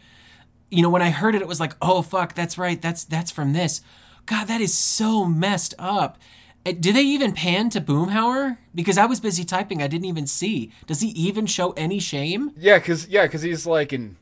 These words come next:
Speaker 2: then you, or then it happened, it took the sting out, and it kinda, like, gets a little close up, and he,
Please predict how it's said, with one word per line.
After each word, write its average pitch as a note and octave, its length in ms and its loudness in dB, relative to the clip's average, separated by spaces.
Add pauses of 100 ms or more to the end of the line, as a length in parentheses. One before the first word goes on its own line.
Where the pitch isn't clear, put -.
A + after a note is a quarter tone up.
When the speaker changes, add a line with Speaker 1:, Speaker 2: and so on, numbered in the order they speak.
(140)
Speaker 2:
then B2+ 180 -4
you, A2+ 80 -10 (520)
or C3+ 180 0
then C#3 140 -2
it C3 100 -4
happened, C#3+ 280 -2
it A2+ 80 -10
took C3+ 140 -8
the A#2 80 -8
sting D3 260 -2
out, C#3 60 0
and C3 80 -2
it B2 40 -2
kinda, C#3 240 0
like, C3 380 -2
gets C#3+ 180 -4
a D3+ 60 -4
little C3 180 -2
close C3+ 320 -6
up, B2+ 120 -6
and B2 80 -4
he, A2 80 -10